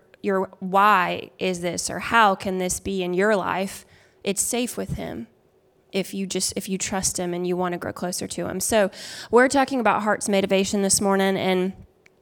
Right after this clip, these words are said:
um, Aaron and I, in our personal lives, we talk about this regularly <laughs> because,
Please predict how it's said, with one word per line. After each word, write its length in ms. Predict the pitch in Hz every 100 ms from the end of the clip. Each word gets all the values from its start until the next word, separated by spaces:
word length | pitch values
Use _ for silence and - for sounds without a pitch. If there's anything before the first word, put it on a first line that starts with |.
| - -
um, 320 | 208 190 185 -
Aaron 200 | 220 247
and 120 | 220
I, 260 | 202 202 - - -
in 100 | 208
our 200 | 202 226
personal 460 | - 196 - 220
lives, 280 | 220 226 214
we 160 | 196 214
talk 280 | 214 196
about 200 | 190 180
this 220 | - 175 -
regularly 880 | 175 180 175 - - 120 113 226 - - -
<laughs> 200 | - -
because, 580 | 208 220 196 180 180